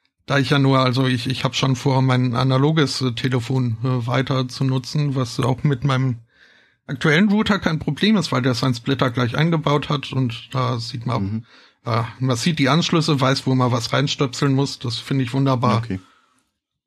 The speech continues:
Speaker 1: Und dann andererseits gibt's da irgendwie Router, wo irgendwie zwölfzig analoge Anschlüsse angeboten werden. Ich sehe aber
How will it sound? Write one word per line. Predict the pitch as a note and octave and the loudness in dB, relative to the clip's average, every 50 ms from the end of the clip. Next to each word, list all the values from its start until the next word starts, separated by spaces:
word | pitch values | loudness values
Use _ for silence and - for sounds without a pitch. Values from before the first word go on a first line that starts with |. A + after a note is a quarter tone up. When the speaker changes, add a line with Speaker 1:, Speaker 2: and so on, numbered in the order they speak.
| _ _ _ _ _ - | _ _ _ _ _ -6
Speaker 1:
Und | - C#3 A#2 B2 | -4 -4 -2 0
dann | C3+ C3 C3 | 0 0 2
andererseits | C3+ D3 E3 F3 F3 F3+ F3+ - F3+ F3 F3+ - - - | 2 2 2 2 2 2 0 0 0 0 0 -2 -4 -4
gibt's | D#3+ D#3 - - | -4 -4 -2 0
da | E3+ D#3 | 0 0
irgendwie | D3+ D#3 D#3 - D#3+ C#3+ | 2 0 0 0 0 0
Router, | C#3+ F3 F3+ D#3 - E3+ D#3 D3 | 0 0 0 0 2 2 2 2
wo | D3 D3+ D3 D3 C#3+ C#3+ | 2 2 2 4 2 2
irgendwie | C#3+ C#3 C#3 D3 A#2 - D3 C#3+ C#3+ C#3+ C#3 C#3 C3 A#2+ | 2 2 0 0 0 0 0 2 2 2 2 2 0 -4
zwölfzig | - - C#3 D3+ E3+ F3+ - - - - D3+ D3 - - - | -6 -4 -2 0 0 -2 -4 -6 -4 -2 -2 -2 -2 -2 0
analoge | C#3+ D3+ D3 C#3+ C#3 D3+ D3 D3+ C#3 | 0 2 2 2 2 0 2 0 2
Anschlüsse | - D#3 G3 - - C#3+ B2+ - - G#2 | 2 2 0 0 0 0 0 0 0 0
angeboten | B2+ C3 A#2+ A#2+ A#2 C3 C3 B2 D3+ C#3 A#2+ | 0 0 0 -2 0 0 0 0 0 0 0
werden. | B2+ B2 C3 D3+ D#3+ | 0 0 2 2 0
Ich | D3+ C3 A#2 - | 0 -2 -4 -4
sehe | - C3 C#3 C3 | -2 0 0 2
aber | B2+ C#3 C3+ G#2+ A#2 | 2 2 0 0 -2